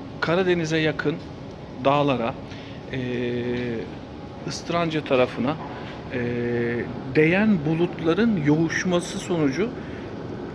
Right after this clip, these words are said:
oradan süzülüm, süzülen su, tabii ağaçlardan ve topraktan buharlaşmadan arttıktan sonra süzülen su, e,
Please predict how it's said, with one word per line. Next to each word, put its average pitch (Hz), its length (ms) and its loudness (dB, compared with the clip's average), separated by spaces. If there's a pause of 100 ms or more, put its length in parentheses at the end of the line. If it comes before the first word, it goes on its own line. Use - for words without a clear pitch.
(100)
oradan 180 380 6
süzülüm, 170 560 0 (280)
süzülen 170 440 2 (640)
su, 175 320 6 (240)
tabii 123 220 2
ağaçlardan 151 800 4
ve 151 120 2
topraktan 151 720 2
buharlaşmadan 156 840 4 (120)
arttıktan 160 640 4
sonra 135 360 0 (520)
süzülen 170 500 2
su, 240 320 -2 (640)
e, 139 40 2